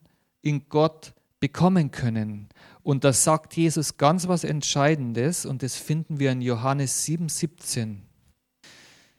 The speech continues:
Und zwar ist da, ich lese von vorne von, ähm, von vierzehn weg, und zwar Jesus, der hatte im Tempel gelehrt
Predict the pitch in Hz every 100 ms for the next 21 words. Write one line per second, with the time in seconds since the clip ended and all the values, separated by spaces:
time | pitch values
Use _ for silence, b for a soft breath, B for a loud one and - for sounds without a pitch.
0 | b _ _ - 143 135 - 135 139 165
1 | 196 185 139 175 - - 143 143 135 143
2 | 147 160 - 139 120 143 139 170 156 143
3 | 131 127 123 127 127 123 123 123 120 117
4 | - - - - - - - 127 120 117
5 | 113 - 151 180 - 185 160 175 - -
6 | 143 139 - 143 143 165 170 190 185 -
7 | - - b b b b _ _ 143 131
8 | 127 135 143 147 135 131 135 120 113 143
9 | 143 156 139 127 117 120 139 214 - -